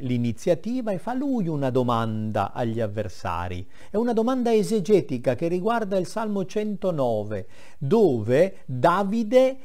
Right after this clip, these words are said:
dice che il Signore si è rivolto al suo Signore invitandolo a sedere alla sua destra.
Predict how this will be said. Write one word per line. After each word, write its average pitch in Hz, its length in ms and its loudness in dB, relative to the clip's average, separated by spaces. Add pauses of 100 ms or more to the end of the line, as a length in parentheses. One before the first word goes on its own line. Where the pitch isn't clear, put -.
(180)
dice 151 760 2
che - 140 0
il 151 340 2
Signore 240 760 2
si 185 180 0
è 175 60 8
rivolto 202 720 4
al 175 140 2
suo 202 320 2
Signore 156 1080 2
invitandolo 190 800 2
a 147 80 4
sedere 175 720 4
alla 156 240 2
sua 143 300 0
destra. 98 560 -6